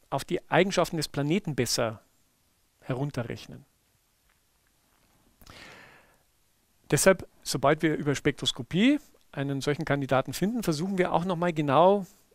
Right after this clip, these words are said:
äh, zu justieren? Haben wir nicht zufällig Glück auch von einer Be-, Bedeckungsveränderlichen? Oder ist es nicht zumindest möglich, Licht von dem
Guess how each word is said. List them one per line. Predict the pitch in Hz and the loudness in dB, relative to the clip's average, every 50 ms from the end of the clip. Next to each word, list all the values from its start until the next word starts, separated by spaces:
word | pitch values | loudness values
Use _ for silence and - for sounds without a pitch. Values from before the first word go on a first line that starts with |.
| _ _ _ _ _ _ _ _ _ _ _ _ _ _ _ _ _ _ _ _ _ _ _ _ _ _ _ - _ _ - 220 | _ _ _ _ _ _ _ _ _ _ _ _ _ _ _ _ _ _ _ _ _ _ _ _ _ _ _ -20 _ _ -16 -14
äh, | - - - 143 - - 139 151 160 156 | -12 -12 -12 -10 -10 -10 -12 -12 -14 -14
zu | - - - | -12 -8 -6
justieren? | 147 147 151 - - - 190 214 185 | -4 -4 -4 -6 0 2 2 2 2
Haben | 147 156 | 0 0
wir | 165 165 | 0 0
nicht | 160 147 - | 0 -2 -2
zufällig | - 190 170 170 160 151 | -6 -4 -4 -4 -4 -2
Glück | - 185 214 - - | -4 -4 -4 -2 -4
auch | 160 147 - | -4 -4 -4
von | - - 147 139 | -4 -6 -6 -4
einer | 135 135 135 131 | -4 -6 -6 -6
Be-, | 135 135 143 160 | -4 -4 -6 -6
Bedeckungsveränderlichen? | 135 - 127 143 156 - 202 190 - - 180 185 196 202 196 202 - - - _ - - - - - - - - - _ _ _ | -8 -6 -4 -4 -4 -4 -6 -10 -6 -8 -6 -6 -6 -6 -8 -8 -10 -14 -18 _ -20 -20 -20 -20 -20 -20 -20 -20 -20 _ _ _
Oder | 214 233 277 311 311 - - - 247 294 311 - _ _ _ _ _ _ _ _ _ _ _ - - - - - - _ _ | 2 4 4 2 2 2 -2 -2 -2 -6 -8 -12 _ _ _ _ _ _ _ _ _ _ _ -20 -20 -20 -20 -20 -20 _ _
ist | - 202 190 - | -6 -6 -4 -4
es | 202 190 - - | -4 -4 -2 -2
nicht | 220 233 - - - | -4 -6 -6 -6 -6
zumindest | - - 165 160 165 202 247 262 254 262 226 - - - | -4 -2 -2 0 0 0 0 0 0 0 -2 -2 -4 -4
möglich, | 165 156 170 190 214 - 226 247 269 269 - - - - _ - _ _ _ _ _ _ _ _ _ _ _ _ _ _ _ _ _ _ _ _ _ _ _ _ _ _ _ - _ _ - - - - - - - _ _ _ _ _ _ _ _ _ _ _ _ _ _ _ _ _ | -4 -2 0 0 -2 -2 -2 -2 -2 -2 -4 -10 -18 -20 _ -20 _ _ _ _ _ _ _ _ _ _ _ _ _ _ _ _ _ _ _ _ _ _ _ _ _ _ _ -20 _ _ -20 -18 -18 -20 -20 -20 -20 _ _ _ _ _ _ _ _ _ _ _ _ _ _ _ _ _
Licht | - 156 151 196 262 269 - - - - - - - - - - _ _ _ _ - _ _ _ _ _ _ _ _ _ _ _ _ _ | -8 -2 4 6 6 6 4 -2 -12 -14 -14 -12 -12 -14 -14 -14 _ _ _ _ -20 _ _ _ _ _ _ _ _ _ _ _ _ _
von | - - - - - 160 190 214 226 233 202 | -16 -12 -8 0 2 2 2 2 0 -2 2
dem | 196 190 185 180 170 | 2 2 2 0 -4